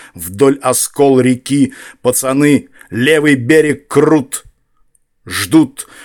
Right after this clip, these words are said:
покуда штурмовики и вертушки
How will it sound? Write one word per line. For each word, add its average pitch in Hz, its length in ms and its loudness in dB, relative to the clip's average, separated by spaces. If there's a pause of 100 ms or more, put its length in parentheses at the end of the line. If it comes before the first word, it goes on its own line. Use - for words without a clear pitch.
(140)
покуда 143 460 0
штурмовики 143 1120 0 (260)
и 117 100 0
вертушки 131 920 0